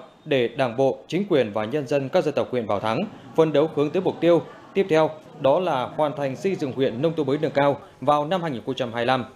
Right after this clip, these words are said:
Tổ chức thành công Đại hội Đảng bộ huyện lần thứ hai mươi chín, nhiệm kỳ hai nghìn không trăm hai mươi lăm, hai nghìn không trăm ba mươi, xây dựng huyện Bảo Thắng thành thị xã trước năm hai nghìn không trăm ba mươi.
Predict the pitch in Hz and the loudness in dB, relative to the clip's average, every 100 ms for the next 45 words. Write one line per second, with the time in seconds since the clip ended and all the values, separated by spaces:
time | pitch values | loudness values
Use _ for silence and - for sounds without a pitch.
0 | - - _ _ - 147 247 175 - 185 | -20 -20 _ _ 0 2 2 0 0 0
1 | 165 139 135 127 117 104 117 127 127 - | 2 0 0 -2 -2 -4 -2 2 0 0
2 | - 120 117 143 160 143 131 127 123 131 | -4 -2 -2 -2 -4 -4 -4 -2 0 0
3 | 226 - - - 160 139 147 139 - 170 | -2 -10 -14 2 2 2 0 0 -2 -4
4 | 123 151 151 135 143 151 151 - _ - | -4 -4 -4 -2 0 2 0 -4 _ -4
5 | 165 113 135 135 120 120 131 135 - - | -2 -2 -4 -2 -2 0 2 0 -2 -16
6 | - - 240 208 165 139 139 101 120 113 | -20 -2 2 2 0 -2 -4 0 -2 0
7 | 123 196 - - 147 143 131 139 135 165 | -2 -2 -8 -8 -2 0 0 -6 -4 -2
8 | 175 214 - 214 220 160 147 123 98 120 | -2 -4 -2 0 0 -2 -2 -4 -4 -4
9 | 120 107 104 104 | -2 -2 -2 -2